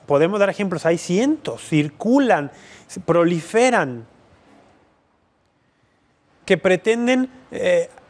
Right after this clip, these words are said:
vendernos alguna espiritualidad, vamos a entrecomillarlo, que involucra ángeles, pero que no involucra para nada a Cristo o a su iglesia.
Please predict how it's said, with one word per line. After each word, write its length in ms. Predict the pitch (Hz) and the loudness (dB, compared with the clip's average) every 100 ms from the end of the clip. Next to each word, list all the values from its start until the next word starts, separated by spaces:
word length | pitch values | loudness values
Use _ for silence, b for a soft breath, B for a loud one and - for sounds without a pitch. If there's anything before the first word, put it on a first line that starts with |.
| - | -8
vendernos 880 | 170 185 190 185 226 277 226 185 | 0 2 2 2 0 2 0 0
alguna 320 | 170 165 202 226 | 2 2 0 -2
espiritualidad, 1120 | - - 185 165 - 170 175 175 170 202 190 | -4 -2 0 0 2 2 2 2 2 2 2
vamos 220 | 180 190 | 0 0
a 40 | |
entrecomillarlo, 1120 | 180 165 160 160 156 156 160 185 190 175 170 202 B B B B | -2 -2 0 0 0 0 2 2 2 2 0 -2 B B B B
que 100 | - | -2
involucra 580 | 170 170 202 208 220 196 | 0 2 0 0 -2 -2
ángeles, 920 | 175 214 247 - 185 160 220 - - b b _ | -2 -2 -4 -2 2 2 0 -4 -8 b b _
pero 200 | 180 175 | -2 0
que 100 | 180 | 0
no 80 | 202 | 0
involucra 560 | 262 269 247 269 254 | 2 2 0 -2 -2
para 200 | 208 190 | 0 0
nada 340 | 180 208 254 233 | 0 0 2 0
a 100 | - | -2
Cristo 460 | 196 247 - 262 | -2 -4 -4 -4
o 160 | 262 247 | 0 0
a 60 | |
su 120 | 202 180 | 0 -2
iglesia. 680 | 160 156 196 254 - 233 | 0 2 0 -2 -2 -2